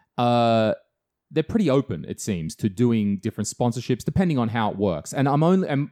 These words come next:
the reason I'm getting to this, I realize I'm going around the world, is because at Comedy Estonia, we're fucking allergic to sponsors, like, like a rash.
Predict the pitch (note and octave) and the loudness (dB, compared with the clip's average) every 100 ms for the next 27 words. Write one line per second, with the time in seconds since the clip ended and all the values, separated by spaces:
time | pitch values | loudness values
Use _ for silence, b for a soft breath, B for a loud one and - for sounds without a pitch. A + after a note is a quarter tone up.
0 | _ C#3+ F3 G3+ F3+ B2 A#2 G2 - - | _ -2 0 0 -4 -2 0 0 -6 -12
1 | - - _ _ - F2+ A2 G#2 F#2 F#2 | -14 -20 _ _ -10 -2 0 2 0 0
2 | F2 E2 D#2+ D#2 D2+ C#2+ - - b b | 0 0 0 -2 -2 -4 -6 -14 b b
3 | - A#2+ B2+ D#3 C#3 B2+ B2 - A2+ D3+ | -4 -2 -2 2 2 2 -2 -4 0 2
4 | D3 A#2+ - B2+ B2 G#2 G2+ D#3 - _ | 2 2 2 2 4 4 4 2 -2 _
5 | - C#3+ A2 G#2 A2+ B2 B2 G2 - F#2+ | -6 -4 -2 0 4 4 2 -2 -10 -12
6 | - F2 D2+ - - - _ _ _ - | -8 -8 -8 -12 -20 -20 _ _ _ -2
7 | F#2+ F#2 - C3+ B2 F#2+ E2+ B2+ G2 - | -2 -2 -6 -4 -2 -2 0 0 -2 -6
8 | - - | -16 -18